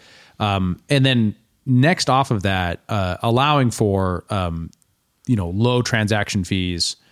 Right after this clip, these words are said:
and making sure that the, that there is a market built into here, not just, like, a government Excel sheet of balances accounts, which would not, which is what a central bank digital currency is, 'cause then it makes it all transparent, makes it non-anonymous,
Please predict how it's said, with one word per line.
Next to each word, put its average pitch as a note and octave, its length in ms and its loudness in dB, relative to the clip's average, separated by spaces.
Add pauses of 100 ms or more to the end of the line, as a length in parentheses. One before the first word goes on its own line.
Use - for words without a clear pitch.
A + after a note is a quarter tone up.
(260)
and F2+ 420 -4
making A2+ 300 2
sure G2+ 240 0
that F#2 200 -4
the, F2+ 360 -2 (220)
that B2 160 0
there A2 140 2
is A2 140 2
a G#2+ 80 0
market G#2 400 -2
built F#2 180 -4
into G#2 200 -2
here, B2+ 200 2
not G2 200 -2
just, G2 260 -2
like, F2+ 300 -4
a A2+ 40 -4
government G2+ 380 0
Excel F2+ 340 0
sheet A2 360 0 (100)
of F2+ 460 -4
balances G#2 720 0
accounts, B2 440 0 (320)
which A2+ 200 0
would G2 160 -2
not, G#2+ 340 -2
which A#2+ 160 0
is G#2+ 80 0
what A2+ 140 0
a G#2 40 -2
central - 220 -2
bank F2+ 140 -6
digital F2 240 -8
currency F#2+ 340 -4
is, F#2+ 140 -4
'cause G#2 160 -2
then G2+ 100 0
it F#2+ 160 -4
makes G2+ 180 -2
it E2+ 60 -6
all E2+ 80 -6
transparent, C#3 540 0 (240)
makes F#2 180 -6
it E2+ 60 -6
non-anonymous, A#2 640 0